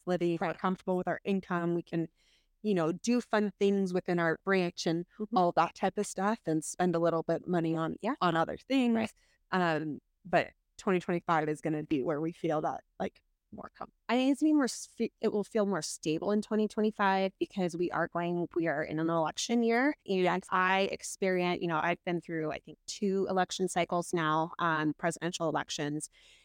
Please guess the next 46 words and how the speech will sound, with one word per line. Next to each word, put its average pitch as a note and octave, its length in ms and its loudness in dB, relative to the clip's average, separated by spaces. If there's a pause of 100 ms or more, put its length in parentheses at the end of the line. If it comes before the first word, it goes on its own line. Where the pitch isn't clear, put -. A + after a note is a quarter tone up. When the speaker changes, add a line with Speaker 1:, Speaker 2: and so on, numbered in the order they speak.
(120)
Speaker 2:
And F3 400 0
man, E3 540 0
buyers E3 400 2
pulled - 280 -4
back - 280 -4 (360)
Speaker 1:
Yeah. F#3+ 120 -4 (180)
Speaker 2:
big F3+ 260 2
time C3+ 460 -6
in F3 240 -2
that D#3+ 320 0
quarter F#3 400 -2
three. E3+ 500 0
Speaker 1:
And F3+ 140 0
rates F3 240 -2
can F3 140 -2
go D#3 120 -2
wonky. D#3+ 520 -10
Speaker 2:
And F#3 180 2
they, F#3 160 2 (160)
yeah, F3+ 160 0 (140)
they F3 120 0
go E3 220 -2
all F3+ 180 4
over A3 180 4
the F3+ 100 -2
place. - 460 -8
And F#3 140 2
Speaker 1:
Yeah. - 60 -8
Speaker 2:
so F#3 220 2
I F#3 120 4 (120)
do F3+ 220 2
expect - 680 -2
not A#3+ 240 0
turbulence B3+ 800 0
the - 100 -4
end C#4 160 6
of B3+ 100 0
this B3+ 220 -4
year, A3+ 180 2
but G3+ 140 0
I F#3 60 2
think - 240 -2
hesitation - 1000 -6 (140)
Speaker 1:
Yeah. - 160 2 (100)
Speaker 2:
from G3 160 2
both F#3 200 0